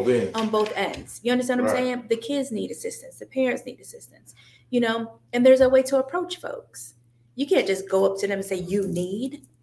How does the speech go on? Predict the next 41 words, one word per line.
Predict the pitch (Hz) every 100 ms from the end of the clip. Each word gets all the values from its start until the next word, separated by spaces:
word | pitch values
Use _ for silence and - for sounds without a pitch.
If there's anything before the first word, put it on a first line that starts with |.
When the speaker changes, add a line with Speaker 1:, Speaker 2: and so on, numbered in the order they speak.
| -
Speaker 1:
Right. | 101 208 214
Speaker 2:
You | 311
can | 302
say, | 269 262
"Hey, | 262 277 262 254 - - _ -
I | 233
was | 240
wondering, | 247 247 233
do | 233
you | 247
think | 254
that | 233 226
this | 233
might | 226 220
be | 233
something | 226 220 220
that | 214 -
you |
might | 220 220
Speaker 1:
Could |
Speaker 2:
be | 175
Speaker 1:
you | 254
Speaker 2:
interested | 226 135 117
Speaker 1:
use? | - - - - -
Speaker 2:
in? | -
Could | 277 -
you | 277
Speaker 1:
Exactly. | 262 311
Speaker 2:
use | 311 -
this?" | - - - -
You | 226 254
understand | 254 254 247
what | 247
I'm |
saying? | 254 254 254 - - -
You're | 392
looking | 381 262
at | 233
a |
person | 226 233 233 226
who, | 233 226 214 214